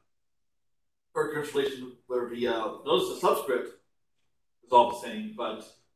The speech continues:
um, but the superscript is different. So for instance, uh, P L M plus one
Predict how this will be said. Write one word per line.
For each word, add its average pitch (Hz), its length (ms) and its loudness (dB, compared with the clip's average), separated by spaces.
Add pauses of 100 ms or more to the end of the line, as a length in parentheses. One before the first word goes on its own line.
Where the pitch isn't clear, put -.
(320)
um, 95 480 -8 (240)
but - 120 -16
the 104 320 -4
superscript - 560 -2
is - 60 -20
different. - 280 -20
So 107 120 -14
for 120 100 -12
instance, - 480 -18 (480)
uh, 107 400 -4 (520)
P 127 100 -6
L 120 140 2
M 127 140 -2
plus 110 260 -8
one 120 480 2